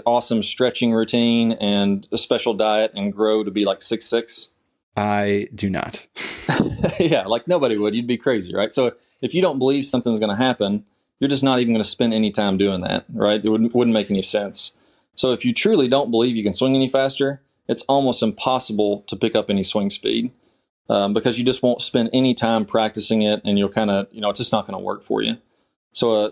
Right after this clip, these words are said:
Speaker 1: another book that was pretty good, have you read, um, The Mindset by Carol Dweck?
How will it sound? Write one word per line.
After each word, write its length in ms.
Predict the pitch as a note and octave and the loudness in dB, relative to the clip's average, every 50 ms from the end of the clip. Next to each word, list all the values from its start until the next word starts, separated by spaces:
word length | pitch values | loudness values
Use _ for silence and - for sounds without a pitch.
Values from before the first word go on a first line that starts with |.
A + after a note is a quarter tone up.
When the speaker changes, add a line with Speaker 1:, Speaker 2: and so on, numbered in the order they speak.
| - - | 0 0
Speaker 1:
another 260 | B2 D3 E3 - C#3 | 2 2 4 2 2
book 220 | A#2 A#2+ A2+ - | 2 0 0 0
that 80 | B2+ G2 | 0 -2
was 100 | G#2+ - | -2 -2
pretty 200 | - B2 A2 G2+ | -2 -2 -2 0
good, 360 | F#2+ A2 G#2 G#2 G#2 G2 A2 - _ - | 0 2 2 0 0 -2 -6 -8 _ -8
have 100 | A#2+ A#2+ | -6 -2
you 120 | D3+ F3 F#3 | 0 2 2
read, 200 | F3+ E3 C#3+ B2 | 4 2 4 4
um, 440 | A#2 G#2+ G2+ G2+ F#2+ F#2+ G2 G2 - _ _ - | 4 2 2 0 -2 -4 -6 -8 -12 _ _ 0
The 160 | A2+ G#2+ G2 | 0 2 2
Mindset 640 | G2 G2+ A#2 B2+ C3+ C3+ C3+ C3+ - C3 C3 C3 - A2 | 2 2 2 4 4 2 2 2 2 2 2 2 0 0
by 120 | G#2+ G2+ | -2 -2
Carol 300 | - - C#3 B2 A#2+ A2+ | -2 0 0 2 2 2
Dweck? 280 | G#2 G#2+ A2+ A#2 A#2+ | 2 2 2 2 0